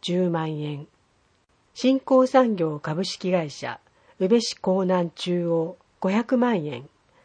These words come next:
相生日生同和損害保険株式会社、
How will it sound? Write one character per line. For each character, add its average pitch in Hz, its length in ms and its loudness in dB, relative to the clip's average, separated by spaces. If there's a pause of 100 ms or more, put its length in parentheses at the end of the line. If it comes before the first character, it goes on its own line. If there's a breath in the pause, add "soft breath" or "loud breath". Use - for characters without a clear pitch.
(580 soft breath)
相 208 140 0
生 240 340 4
日 202 260 0
生 220 380 2
同 226 240 4
和 233 120 2
損 220 280 2
害 202 180 0
保 180 140 -4
険 208 260 0
株 190 240 -2
式 190 260 -6
会 175 200 0
社、 117 280 -10